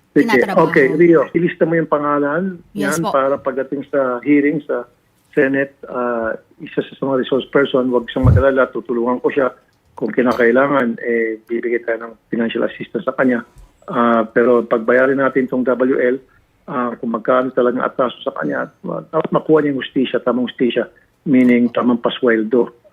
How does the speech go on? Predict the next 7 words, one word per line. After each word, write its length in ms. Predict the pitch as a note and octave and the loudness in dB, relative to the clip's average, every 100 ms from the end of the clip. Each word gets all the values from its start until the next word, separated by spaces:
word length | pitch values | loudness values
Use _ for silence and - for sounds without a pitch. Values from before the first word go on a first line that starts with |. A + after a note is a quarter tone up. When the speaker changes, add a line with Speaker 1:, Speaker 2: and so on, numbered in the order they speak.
| _ - | _ -12
Speaker 1:
ah, 160 | B2 A2 | -8 -4
mabalik 400 | A2 G#2+ A2 A2 | -2 0 0 -2
sa 80 | - | -4
kanyang 320 | A#2+ A2 G#2+ | 0 0 0
mga 100 | G#2 - _ _ - | -2 -8 _ _ -4
top 160 | A2 | -2
wages. 320 | - A2 A2 | 0 0 0